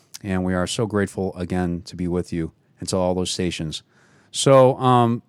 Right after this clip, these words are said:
that man who was out there in Texas, he, Jackson, get to get back to that story.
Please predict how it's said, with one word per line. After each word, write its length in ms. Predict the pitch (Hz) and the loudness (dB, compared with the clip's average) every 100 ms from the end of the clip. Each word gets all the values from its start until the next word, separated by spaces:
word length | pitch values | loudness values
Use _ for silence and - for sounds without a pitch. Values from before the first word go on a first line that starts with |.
| _ 131 | _ 0
that 200 | 135 147 | 2 4
man 280 | 160 190 | 4 4
who 100 | 147 | 4
was 160 | 139 127 | 4 4
out 200 | 135 127 | 4 4
there 300 | 139 131 127 | 4 6 4
in 160 | 120 104 | 2 0
Texas, 480 | 143 156 - 127 | 0 -2 -2 -2
he, 320 | - 123 113 - 98 | -2 -4 -4 -8 -10
Jackson, 380 | 101 117 - 104 | -2 0 0 -2
get 160 | 110 - | -4 -4
to 120 | 107 | -4
get 120 | 101 | -2
back 220 | 110 101 | -2 -2
to 100 | 104 | -4
that 240 | 104 107 - | -2 -2 -2
story. 440 | - 143 139 110 | 2 4 4 0